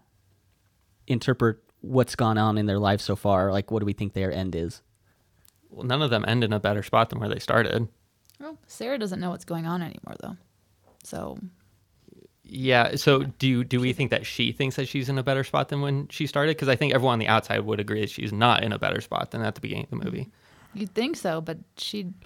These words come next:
Speaker 3: maybe she doesn't know anymore.
Speaker 2: So you think that she believes that she is in a healthier, better spot than when she was in her house at the
Speaker 3: Yeah,
Speaker 2: beginning
Speaker 3: I
Speaker 2: of the
Speaker 3: think
Speaker 2: movie?
Speaker 3: she just, I think she's no longer, it no longer matters
Speaker 2: Yeah.
Speaker 3: to her.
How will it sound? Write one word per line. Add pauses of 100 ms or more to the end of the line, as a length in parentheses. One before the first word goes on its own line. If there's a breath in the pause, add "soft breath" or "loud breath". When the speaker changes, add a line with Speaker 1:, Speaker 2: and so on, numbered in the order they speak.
(120)
Speaker 3:
maybe
she
doesn't
know
anymore.
Speaker 2:
So
you
think
that
she
believes
that
she
is
in
a
healthier,
better
spot
than
when
she
was
in
her
house (440)
at
the
Speaker 3:
Yeah,
Speaker 2:
beginning
Speaker 3:
I
Speaker 2:
of
the
Speaker 3:
think
Speaker 2:
movie?
Speaker 3:
she
just, (120)
I
think
she's
no
longer, (300)
it
no
longer
matters
Speaker 2:
Yeah. (240)
Speaker 3:
to
her.